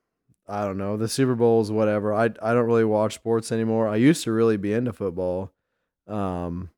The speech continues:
but ever since it got political, it just didn't, doesn't really hold any interest for me. And I, I'll tell you what put the nail in the coffin. Um, there was a meme I read. Basically, a kid was playing or was watching somebody play some video games on the internet, like kids do.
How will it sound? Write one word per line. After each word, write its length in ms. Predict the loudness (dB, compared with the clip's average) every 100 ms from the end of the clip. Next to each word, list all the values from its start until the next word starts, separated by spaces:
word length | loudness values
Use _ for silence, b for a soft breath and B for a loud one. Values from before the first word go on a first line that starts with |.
| _
but 140 | -4 -2
ever 180 | -2 -4
since 200 | -8 -6
it 40 |
got 240 | -2 -4
political, 500 | -4 -4 -4 -4 -6
it 40 | -6
just 240 | -6 -10 _ _ _ _ _ _
didn't, 360 | -4 -2 -2 -2
doesn't 260 | 0 0 0
really 200 | 0 0
hold 220 | 0 0
any 140 | -2
interest 380 | -4 -4 -8 -8
for 180 | -6 -4
me. 220 | -4 -8 _ b b b
And 260 | 0 0 0
I, 160 | -2 -2
I'll 100 | -2
tell 120 | 6 8
you 80 |
what 140 | 8 4
put 120 | 0
the 60 | 0
nail 160 | 2 4
in 40 |
the 60 | 2
coffin. 560 | 2 0 0 -8 -10 -12 -8
Um, 460 | -4 -2 -4 -8 -12 _ _ _ _ -6
there 100 | -2
was 100 | 0
a 40 |
meme 460 | 4 6 8 8 4 _ b b b
I 80 | -2
read. 520 | 2 6 8 6 4 -10 _ _ _ _ _ _ _ _ _ _ _
Basically, 520 | 10 10 10 6 6
a 40 | 6
kid 200 | 6 6
was 160 | 6
playing 580 | 2 4 4 4 0 -4 -4
or 200 | 0 2
was 200 | 2 2
watching 560 | 6 8 8 4 0 0
somebody 440 | 2 2 4 4
play 400 | 2 2 4 2
some 320 | 2 0 2
video 260 | 2 4 4
games 380 | 4 0 0 0
on 140 | 0
the 100 | 0
internet, 400 | -2 -2 -4 -4
like 180 | -4 -6
kids 240 | -4 -4 -2
do. 340 | 0 0 -2